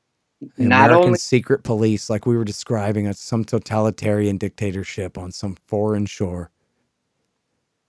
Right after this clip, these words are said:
Speaker 2: Yeah, as Jesse Trentadue says, the only difference between the F B I and K G B is that the K G B never pretended to be an actual,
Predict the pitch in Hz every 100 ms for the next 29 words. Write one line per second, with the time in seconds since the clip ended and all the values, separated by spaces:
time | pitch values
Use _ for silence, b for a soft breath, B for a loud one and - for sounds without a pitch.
0 | _ _ _ _ _ _ _ _ _ _
1 | _ - 139 127 123 - 160 143 135 170
2 | 147 135 131 - 156 135 127 - 131 139
3 | 139 143 139 139 131 131 113 123 135 127
4 | 123 127 123 127 120 120 120 131 127 117
5 | 120 117 120 117 113 - 110 110 113 127
6 | 123 110 120 120 117 117 117 117 120 123
7 | 120 113 107 113 110 110 107 B B -
8 | 117 113 113 127 117 113 110